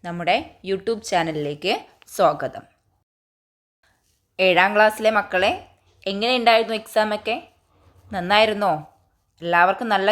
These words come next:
ഗ്രേഡൊക്കെ കിട്ടിയിട്ടുണ്ടാവും അല്ലേ? അപ്പോൾ ഇനി നമ്മൾ വീണ്ടും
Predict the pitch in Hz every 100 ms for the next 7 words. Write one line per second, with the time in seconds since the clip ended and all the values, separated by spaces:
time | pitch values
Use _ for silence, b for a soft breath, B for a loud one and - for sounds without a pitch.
0 | 214 196 196 208 226 220 202 214 226 190
1 | 170 - - 208 208 151 156 _ _ b
2 | b b - 190 180 247 - B B -
3 | 196 254 226 196 202 180 180 185